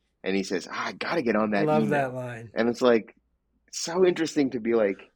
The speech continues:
Speaker 2: Well,
Speaker 1: "Oh,
Speaker 2: I'll
Speaker 1: wow,
Speaker 2: take you
Speaker 1: there
Speaker 2: one
Speaker 1: was a
Speaker 2: further.
Speaker 1: joke at that point."
Speaker 2: Eight hours a day now you spend on Instagram or YouTube. Those sites did not exist before two thousand eight and, like, two thousand nine. It was like, "What did I used to spend my time at?" Even, like, now, it's like, the, some, the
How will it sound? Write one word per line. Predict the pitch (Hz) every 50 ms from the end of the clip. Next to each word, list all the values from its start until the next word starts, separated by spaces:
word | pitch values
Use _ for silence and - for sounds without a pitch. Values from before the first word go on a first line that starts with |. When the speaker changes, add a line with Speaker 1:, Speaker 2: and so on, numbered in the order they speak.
| _ - -
Speaker 2:
Well, | 220 240 - - - _ - - -
Speaker 1:
"Oh, | 131 156 160 147 127 113
Speaker 2:
I'll | 110 -
Speaker 1:
wow, | - -
Speaker 2:
take | 262 269 214
you | 247
Speaker 1:
there | 233 113
Speaker 2:
one | - 226
Speaker 1:
was | 226 220 220
a | 233
Speaker 2:
further. | 277 320 247 143
Speaker 1:
joke | - - 131 139 143 123 - - - - - -
at | 101 98 -
that | 98 92 87
point." | - 90 85 78 73 - _ _ -
Speaker 2:
Eight | - 208 220
hours | 233 233 226 220 175
a | 196
day | 185 208 214 233 240
now | 226 190 165
you | 156 151 147
spend | - - 185 180 175
on | 165 160
Instagram | 170 196 208 - 269 220 208 170 131 120 123 147 165 - _ _ _ _
or | 165 156 147
YouTube. | 139 156 190 185 - - 139 127 139 170 - - _ _ _ _ _ _ _
Those | - 208 214 214
sites | - 233 226 214 -
did | - _ 180 185 190
not | 208 214 214 214
exist | 196 147 123 175 214 214
before | - 185 - 190 180
two | 180 - 190
thousand | 190 190 190 185 170 185 180
eight | 180 185 202 208 196 202 -
and, | - 156 165 165
like, | 165 151
two | - 185
thousand | 180 180 175 170 175 175
nine. | 180 196 190
It | 175 143
was | 143 139
like, | 147 143 131 -
"What | - 151 170 190
did | 196 185
I | 156 160
used | 151 190 185 - -
to | 185
spend | 170 - - 185 180 185
my | 185 180 175
time | - 165 175 196 214 202
at?" | 170 156 -
Even, | 170 170 160 180 175
like, | 170 160 151
now, | 160 170 185 196 180 147
it's | 123 - -
like, | 147 139 135 131 120 - - _ _ _ _ _ _ _ _ _ _
the, | - 165 -
some, | - 190 196 381
the | - 180 160 -